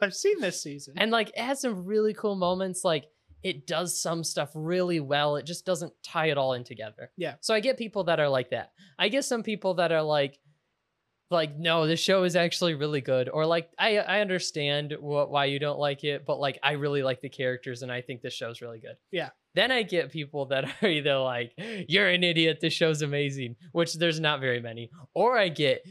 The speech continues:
Speaker 2: "This show is absolute garbage." It's like,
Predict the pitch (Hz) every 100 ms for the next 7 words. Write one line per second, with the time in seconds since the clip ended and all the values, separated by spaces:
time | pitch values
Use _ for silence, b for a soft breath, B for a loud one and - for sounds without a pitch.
0 | 170 151 202 - 226 226 214 185 - 127
1 | 156 185 - 240 233 254 254 185 160 135
2 | 123 120 120 135 - - b b 165 170
3 | - 190 185 175